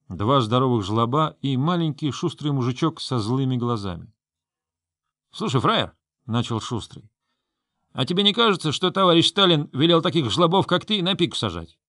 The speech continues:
И он выхватил финку. — Гони рыжуху, козел! А Казимир, не отрываясь, смотрел на маленький серебряный униатский крестик, который дядька Богуслав не снимал даже в бане, только заворачивал в дубовый листок от веника, чтобы не жгло. —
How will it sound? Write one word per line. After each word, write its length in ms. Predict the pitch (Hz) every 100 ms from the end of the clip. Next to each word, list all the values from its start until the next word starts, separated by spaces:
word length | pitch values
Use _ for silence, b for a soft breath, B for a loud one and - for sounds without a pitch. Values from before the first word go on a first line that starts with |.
| _ _ _ _ _
И 80 | 123
он 160 | 135 127
выхватил 380 | 143 135 135
финку. — 480 | 117 - 92 - - _ _ _
Гони 380 | 98 123 220 208
рыжуху, 440 | 202 180 190 143 139
козел! 540 | 165 139 143 113 92 _ _ _ _ _ _ _ _ _ _ _ _ _ _ _ _ -
А 100 | 101
Казимир, 440 | 117 110 147 143
не 80 | 139
отрываясь, 580 | 127 135 139 156 135 -
смотрел 400 | 135 131 147 143
на 160 | 139
маленький 420 | 143 147 135 123
серебряный 680 | 120 131 131 151 131 135 135
униатский 560 | 120 135 139 131 - 127
крестик, 640 | - 131 104 - - - _ _ _ _ _ _ _
который 320 | 104 110 110
дядька 300 | 107 117 117
Богуслав 540 | 104 107 107 139 123
не 100 | 131
снимал 400 | 117 127 131 123
даже 280 | 110 127 110
в 140 | 101 95
бане, 420 | 120 104 85 - _ _ _ _
только 240 | - 151 143
заворачивал 680 | 113 135 147 160 - 110 98
в 80 | 95
дубовый 400 | 117 123 113 113
листок 420 | 113 - 117 -
от 100 | 110
веника, 380 | 120 104 87 87
чтобы 260 | - 95
не 100 | 110
жгло. — 380 | 107 104 85